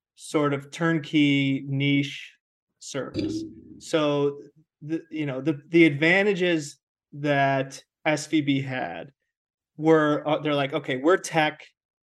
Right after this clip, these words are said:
We're gonna help tech. We understand tech companies in a way that J P Morgan and Bank of America don't.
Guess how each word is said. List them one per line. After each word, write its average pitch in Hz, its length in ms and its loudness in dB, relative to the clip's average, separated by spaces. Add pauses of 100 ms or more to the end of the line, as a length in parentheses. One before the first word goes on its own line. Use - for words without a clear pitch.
(260)
We're 165 100 2
gonna 170 160 0
help 156 260 0
tech. 175 200 0
We 170 160 0
understand 170 540 0
tech 165 180 0
companies 151 440 -4
in 147 100 0
a - 20 0
way 143 160 2
that 139 80 0
J 147 220 0
P 156 80 -4
Morgan 143 360 -2
and 135 80 -4
Bank 139 220 -4
of - 80 -18
America 135 320 -10
don't. 151 420 0